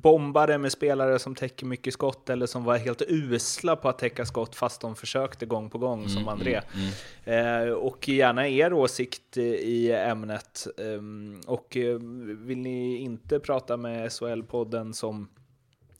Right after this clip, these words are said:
Speaker 1: på det opersonliga sättet, så finns jag på Martin med T H Bergman på Twitter och André finns på Brändheden tjugotre, va?
Speaker 2: Nej, sextiofem.
Speaker 1: Nej, sextiofem.
Speaker 2: Ja, ja.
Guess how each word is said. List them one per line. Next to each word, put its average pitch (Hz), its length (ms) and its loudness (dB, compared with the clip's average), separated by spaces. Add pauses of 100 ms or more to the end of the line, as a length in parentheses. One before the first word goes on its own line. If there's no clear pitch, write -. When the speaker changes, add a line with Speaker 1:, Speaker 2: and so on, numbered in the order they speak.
(200)
Speaker 1:
på - 100 -10
det 123 240 4
opersonliga 117 640 0
sättet, 107 420 -6
så 107 220 -4
finns 117 400 -8
jag 110 180 -6
på 107 280 -4
Martin 107 560 -6
med 101 100 -12
T 107 140 -10
H 98 160 -6
Bergman 143 460 -2
på - 80 -20
Twitter 127 440 -6
och - 260 -8
André 113 400 -6
finns 110 300 -14
på - 180 -8
Brändheden 107 680 -6
tjugotre, 123 360 -6
va? 87 140 -10 (240)
Speaker 2:
Nej, 95 380 -2 (260)
sextiofem. 107 500 -4
Speaker 1:
Nej, 107 100 -6 (560)
sextiofem. - 640 -12
Speaker 2:
Ja, 98 140 0
ja. 90 60 -2